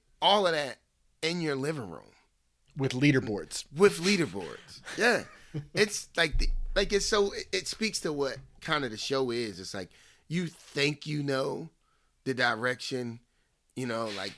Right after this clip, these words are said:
Speaker 1: the, the, the consumer is gonna, 'cause the consumer s-, drives this thing. It's not the creator. It's, it's the consumer that, that,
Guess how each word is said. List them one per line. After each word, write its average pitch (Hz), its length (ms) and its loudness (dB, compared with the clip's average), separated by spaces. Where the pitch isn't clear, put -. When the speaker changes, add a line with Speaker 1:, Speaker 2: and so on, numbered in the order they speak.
Speaker 1:
the, 113 240 -8
the, 110 260 -6
the 131 80 -14
consumer 135 680 0
is 117 160 -4
gonna, 120 300 -4
'cause 131 220 -6
the 139 80 -8
consumer 175 440 0
s-, - 160 -6
drives 135 440 4
this 87 180 -12
thing. - 220 -12
It's - 140 -6
not 156 300 4
the 110 80 -12
creator. 123 560 0
It's, 92 180 -12
it's 90 120 -12
the 127 60 -8
consumer 135 540 -2
that, 71 200 -12
that, 110 160 -8